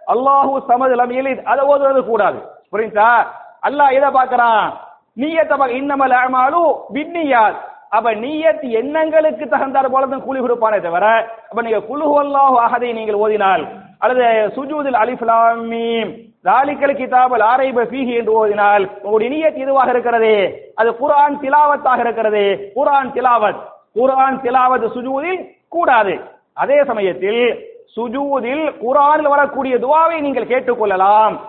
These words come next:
என்பதை நான் சொல்லவில்லை. ஷேக் பின் பாஸ் உள்பட, ஷேக் சாலிஹுல் முனஜ்ஜித் உள்பட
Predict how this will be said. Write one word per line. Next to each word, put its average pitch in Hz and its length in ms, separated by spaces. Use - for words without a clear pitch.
என்பதை 208 520
நான் 233 260
சொல்லவில்லை. 220 800
ஷேக் 226 300
பின் 240 240
பாஸ் 247 220
உள்பட, 214 400
ஷேக் 240 320
சாலிஹுல் 262 580
முனஜ்ஜித் 254 320
உள்பட 226 720